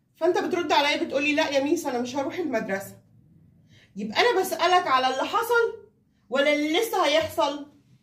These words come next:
أنا هنا بسأل على اللي لسه هيحصل. يبقى أنا بسأل في الجملة هنا على مستقبل، على مستقبل لسه هيحصل. لن أذهب إلى المدرسة، ده ردك أنت عليا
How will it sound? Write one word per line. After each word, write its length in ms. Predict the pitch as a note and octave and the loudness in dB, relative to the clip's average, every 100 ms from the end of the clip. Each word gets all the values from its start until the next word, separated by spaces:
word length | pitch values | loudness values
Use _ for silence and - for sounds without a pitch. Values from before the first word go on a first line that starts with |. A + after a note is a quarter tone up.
| _ _ _ - | _ _ _ -8
أنا 120 | A3+ | -2
هنا 260 | A#3+ C#4+ C#4 | 0 2 2
بسأل 400 | D#4+ - - F4 | 0 -2 -2 2
على 220 | B3+ B3 | 2 2
اللي 180 | B3 C4 | -2 -2
لسه 420 | A#4+ - A4+ F#4+ | -2 0 0 0
هيحصل. 540 | C#4 A#3 - - - - _ _ _ _ _ G3 | 0 -2 -4 -12 -14 -18 _ _ _ _ _ -14
يبقى 240 | G3 - | -4 0
أنا 140 | D#4 | 2
بسأل 680 | D4 F#4+ - D4 E4+ F4+ - - _ | 4 2 0 0 0 0 -8 -20 _
في 80 | - | -10
الجملة 640 | G#3+ G3+ E4+ E4 D4 D#4 G4 | -6 -2 0 0 0 2 4
هنا 340 | A#4 - - - _ _ - | 4 2 -2 -16 _ _ -2
على 280 | A#3 B3+ | 0 0
مستقبل، 840 | B3 - - - D4+ G3+ F#3 F3 - - _ _ _ _ _ _ _ _ _ | -2 -4 -6 -2 -2 0 -2 -2 -4 -20 _ _ _ _ _ _ _ _ _
على 340 | D3+ G#3+ C4+ F4+ B4+ - _ | -2 2 4 4 0 -6 _
مستقبل 580 | A3+ A3 - - G3 G3 | -10 -10 -4 -4 -2 -4
لسه 480 | G#3+ A#4+ A#4+ G4 D#4+ | -2 -2 0 0 0
هيحصل. 400 | B3 A3+ - - - _ _ _ | 2 0 -4 -12 -16 _ _ _
لن 440 | C4 E4 F#4 E4+ - | 0 2 2 0 0
أذهب 480 | F4+ F4+ D#4 B3+ C#4+ | 0 0 -2 -4 -4
إلى 220 | D4 C#4+ | -2 -2
المدرسة، 500 | C4 A3 A#3 A3+ G#3+ | 0 0 0 0 0
ده 160 | G3+ B3+ | 2 2
ردك 400 | D#4+ - D#4+ E4+ | 2 2 0 2
أنت 220 | F#4 F#4+ | 2 2
عليا 640 | E4 E4+ G4+ E4+ A3+ - | 2 2 2 -2 -4 -10